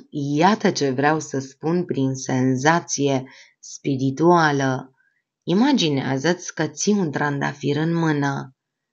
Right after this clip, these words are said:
Miroase-l. Detectezi mirosul de trandafir? Ei bine, dacă trandafirul nu este acolo, de ce este parfumul său în aer?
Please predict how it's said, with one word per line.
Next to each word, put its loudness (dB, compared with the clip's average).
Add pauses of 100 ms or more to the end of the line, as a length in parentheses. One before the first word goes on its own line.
(360)
Miroase-l. 4 (1000)
Detectezi 2
mirosul 0
de 0
trandafir? 2 (1120)
Ei 4
bine, 0 (340)
dacă 0
trandafirul 2
nu 4
este 0
acolo, 0 (600)
de 4
ce 2
este 4
parfumul -2
său -2
în 2
aer? 2